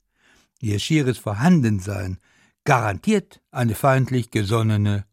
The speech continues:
Umgebung und mobilisiert umgekehrt eine Steigerung der inneren Verbundenheit. Insofern markiert die Grenzmauer den äußeren Rand einer Machtsphäre und ist zugleich deren mentales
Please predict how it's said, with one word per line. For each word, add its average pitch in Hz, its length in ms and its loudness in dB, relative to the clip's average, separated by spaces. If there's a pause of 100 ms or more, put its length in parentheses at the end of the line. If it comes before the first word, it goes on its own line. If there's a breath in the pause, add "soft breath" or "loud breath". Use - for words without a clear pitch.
(140)
Umgebung 101 680 -2 (200)
und 110 200 0
mobilisiert 110 680 0
umgekehrt 160 580 0 (380 soft breath)
eine 120 240 0
Steigerung 117 800 0 (540 loud breath)
der 151 180 -2
inneren 123 480 4
Verbundenheit. 101 1120 -2 (720)
Insofern 156 640 0 (160)
markiert 135 420 -2
die 113 100 -2
Grenzmauer 156 760 0
den 123 240 -2
äußeren 170 580 2
Rand 135 340 2
einer 110 180 0
Machtsphäre 131 920 -2 (640 soft breath)
und 120 200 -2
ist - 280 -8
zugleich 123 500 0
deren 131 300 2
mentales 110 760 0